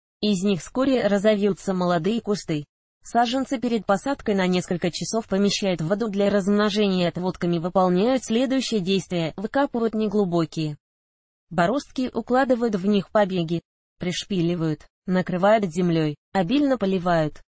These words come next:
Из отводка вскоре начнут образовываться новые растения. К сведению, чтобы размножить розы, делением куста корневую систему полностью выкапывают.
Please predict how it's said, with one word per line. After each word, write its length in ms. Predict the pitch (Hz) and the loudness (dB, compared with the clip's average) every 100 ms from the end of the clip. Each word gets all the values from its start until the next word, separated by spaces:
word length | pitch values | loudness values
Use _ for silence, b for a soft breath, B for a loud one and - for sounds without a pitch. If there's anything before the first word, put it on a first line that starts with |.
| _ | _
Из 160 | 208 | 2
отводка 520 | 208 202 185 190 - 160 | 4 2 0 -2 -2 -4
вскоре 420 | - - 254 247 | -4 -4 -2 0
начнут 460 | 196 196 220 202 | 0 0 -2 0
образовываться 720 | 190 175 180 190 185 170 - 175 | 0 0 0 0 0 -2 -2 -2
новые 340 | 175 208 226 | 0 0 2
растения. 680 | 202 196 - 180 160 151 147 _ _ _ | 2 0 -4 -2 0 0 -4 _ _ _
К 100 | - | -16
сведению, 680 | - 208 185 180 170 160 151 147 _ | -6 -2 0 2 2 0 -2 -6 _
чтобы 360 | - - 208 196 | -14 -2 0 2
размножить 680 | 208 185 202 240 254 247 | 2 2 2 2 0 -2
розы, 280 | 226 262 240 | 0 -2 -2
делением 540 | 190 170 185 262 269 247 | -2 0 0 0 0 0
куста 360 | 196 - 262 | -4 0 -2
корневую 520 | 285 208 185 202 214 269 | 0 -2 0 0 -2 -2
систему 480 | 233 - 208 214 | -4 -2 -2 -2
полностью 480 | 214 254 254 220 202 | 0 0 0 -2 -4
выкапывают. 680 | 170 185 170 285 240 170 156 | -2 -2 0 0 -2 -2 -4